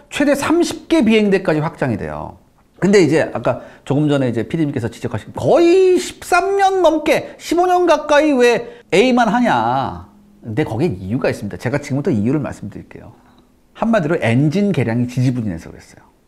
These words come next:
사실상 칠십구 년부터 기존의 티에프 삼십 계열 엔진을 대체할 수 있는 엔진을 찾으려고 했어요. 근데 이러는 가운데 이제 에프 십사 이제 개량형이 나오기 시작하거든요. 에프 십사 디라고.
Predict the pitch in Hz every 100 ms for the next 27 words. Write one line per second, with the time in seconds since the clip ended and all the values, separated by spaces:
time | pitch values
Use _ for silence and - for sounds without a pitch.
0 | _ _ _ - 214 226 - 220 214 -
1 | 247 254 165 185 147 131 - 143 87 -
2 | - - 139 156 185 180 254 247 - 240
3 | 233 - 202 160 135 143 151 143 107 143
4 | 135 127 123 101 123 120 127 123 113 110
5 | 110 123 123 - 233 160 113 113 - -
6 | - _ _ _ 180 170 175 208 208 165
7 | 160 170 170 208 208 151 170 131 - 202
8 | 202 - - 190 190 185 180 180 175 151
9 | 160 147 175 180 165 156 107 120 120 151
10 | 127 113 151 110 117 143 - - 147 127
11 | - - 139 196 175 120 90 65